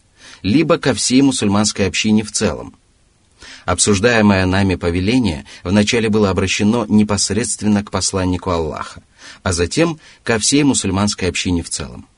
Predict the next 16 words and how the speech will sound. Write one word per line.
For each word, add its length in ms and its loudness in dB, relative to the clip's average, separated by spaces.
В-третьих, 640 -2
Аллах 540 2
опроверг 720 0
все 280 2
безосновательные 1000 2
возражения 760 0
упорствующих 760 -2
упрямцев 600 -4
и 100 2
разрушил 560 2
их 240 0
сомнительные 720 2
обвинения 800 0
одно 340 0
за 140 2
другим, 440 -4